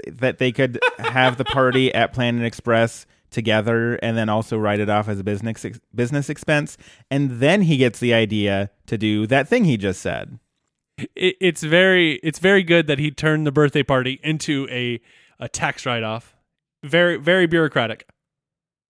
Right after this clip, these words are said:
Speaker 1: It's true. I mean, I, I would hope any bureaucrat would be able to pull that one off.
Speaker 2: Mm-hmm. Maybe we need to hire a bureaucrat for this, this podcast empire that we have.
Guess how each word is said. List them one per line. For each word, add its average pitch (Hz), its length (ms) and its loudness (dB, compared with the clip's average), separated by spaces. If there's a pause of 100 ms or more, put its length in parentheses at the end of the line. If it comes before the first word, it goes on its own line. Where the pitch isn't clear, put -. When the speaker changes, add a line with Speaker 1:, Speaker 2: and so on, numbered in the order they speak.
(160)
Speaker 1:
It's 113 280 -2
true. 98 480 0 (320)
I 104 120 -2
mean, 113 220 -2
I, 110 260 0 (180)
I 104 180 0
would 104 160 -4
hope 101 240 -4
any 104 180 -2
bureaucrat 95 680 -4 (260)
would 104 200 -8
be 101 160 -2
able 98 120 -2
to 92 80 -8
pull 98 260 -6
that 98 200 -2
one 90 140 -8
off. 87 320 -10
Speaker 2:
Mm-hmm. 135 320 -6 (240)
Maybe 254 200 2
we 185 200 2
need 156 120 0
to 135 80 2
hire 127 260 0
a 117 40 -4
bureaucrat 117 540 -4
for 127 100 -6
this, 117 180 -10 (280)
this 127 120 -6
podcast 123 760 -6
empire 117 480 -6
that 110 160 -8 (340)
we 120 300 -4
have. 185 500 -6